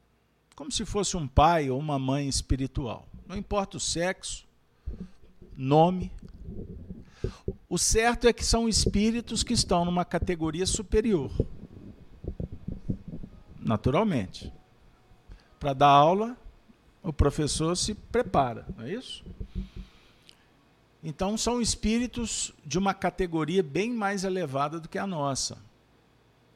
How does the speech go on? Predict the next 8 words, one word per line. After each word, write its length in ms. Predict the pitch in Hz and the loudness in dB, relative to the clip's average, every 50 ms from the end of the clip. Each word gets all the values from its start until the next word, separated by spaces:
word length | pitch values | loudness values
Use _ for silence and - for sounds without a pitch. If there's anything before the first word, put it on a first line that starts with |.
| _ _ _ _ _ _ _ _ _ _ _ _ _ _ _ _ _ - - - _ _ - | _ _ _ _ _ _ _ _ _ _ _ _ _ _ _ _ _ -20 -20 -20 _ _ -6
Em 80 | 143 | -2
alguns 380 | 156 175 180 175 196 190 - - | 0 2 4 4 4 4 2 2
casos, 500 | - 180 190 208 233 233 196 214 202 180 | 4 6 6 6 6 6 2 0 -2 0
nos 220 | 190 202 190 170 | 0 0 2 2
acompanham 880 | 190 190 - - 190 175 156 - - 165 175 196 208 220 220 226 226 226 208 - - - _ - _ _ _ _ _ _ _ _ _ _ _ - | 2 2 2 0 -2 -2 -2 0 0 2 2 2 2 0 0 0 -2 -4 -8 -10 -18 -20 _ -20 _ _ _ _ _ _ _ _ _ _ _ -2
por 180 | 175 185 180 | 0 0 2
muitas 460 | 190 214 254 311 349 - 214 180 143 | 2 0 0 -2 -2 0 0 0 0
encarnações. 1040 | 151 156 139 - 143 127 131 127 117 107 - - 117 117 - - - - - - - | 0 -4 -2 0 0 0 0 0 -2 -4 -6 -6 -8 -10 -16 -16 -16 -16 -16 -16 -18